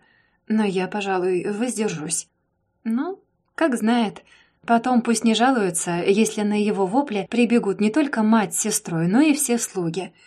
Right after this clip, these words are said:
Осторожно ощупывая, я отделила крохотную искорку силы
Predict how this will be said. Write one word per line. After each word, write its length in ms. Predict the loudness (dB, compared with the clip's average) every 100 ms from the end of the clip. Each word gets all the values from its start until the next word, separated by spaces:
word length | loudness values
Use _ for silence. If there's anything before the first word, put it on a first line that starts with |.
| _ _ _ _
Осторожно 640 | -4 -2 0 0 -2 -2 -4
ощупывая, 640 | -2 -4 -4 -6 -4 -2
я 340 | -2 -2 -4
отделила 840 | 0 0 0 0 0 2 0 -2 -8 -18 -2
крохотную 640 | 2 2 0 -2 0 0
искорку 540 | 0 -2 -2 -8 -6
силы 480 | -6 -4 -4 -4 -8